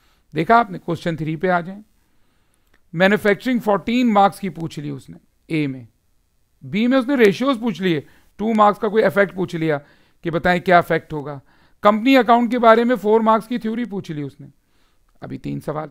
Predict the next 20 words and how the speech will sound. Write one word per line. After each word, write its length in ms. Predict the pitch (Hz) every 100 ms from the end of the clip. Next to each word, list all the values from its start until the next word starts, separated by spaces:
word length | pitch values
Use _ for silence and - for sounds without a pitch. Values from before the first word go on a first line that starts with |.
| -
छोटे 280 | 226 226
छोटे 260 | 202 160 139
सवाल। 280 | - 120 - - _ _ _
क्वेश्चन 340 | - 185 - 214
नंबर 200 | 196 185
फ़ोर 300 | - 160 170
देखिए, 420 | 185 - 180 175 _ _ _ _ -
ए 180 | 214 247
पार्ट 400 | - 196 180 156
में 200 | 175 -
इन्वेंटरी 480 | 170 156 151 143 165
के 80 |
बारे 280 | 175 170 175
में 180 | 180 185 - _ _ _
फ़ोर 260 | 196 190 185
मार्क्स 300 | 190 190 -
पूछ 280 | 185 175
रहा 120 | 196 190
है 60 |
वो, 120 | 185